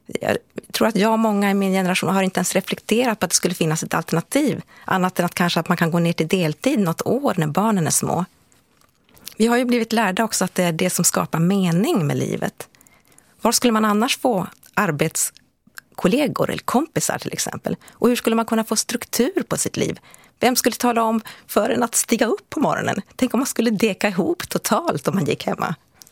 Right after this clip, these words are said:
<laughs> Förvandlas till knarkare kanske och ligga och sova hela dagarna. Och när skulle man få semester?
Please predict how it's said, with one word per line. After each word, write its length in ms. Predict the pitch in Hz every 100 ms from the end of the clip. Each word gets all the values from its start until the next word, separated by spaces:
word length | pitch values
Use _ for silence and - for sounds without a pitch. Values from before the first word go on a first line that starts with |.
| - -
<laughs> 560 | - - - - - -
Förvandlas 420 | 214 202 185 -
till 120 | 190
knarkare 640 | - 262 196 156 - 233
kanske 260 | - 156 180
och 60 | 160
ligga 180 | 160
och 80 | 165
sova 340 | - - - 214
hela 160 | 156
dagarna. 420 | 156 151 - - - - - - - - - - - - -
Och 280 | - -
när 200 | 311 320
skulle 240 | 302 - 330
man 100 | 294
få 140 | 320
semester? 840 | - 285 247 381 - - - 180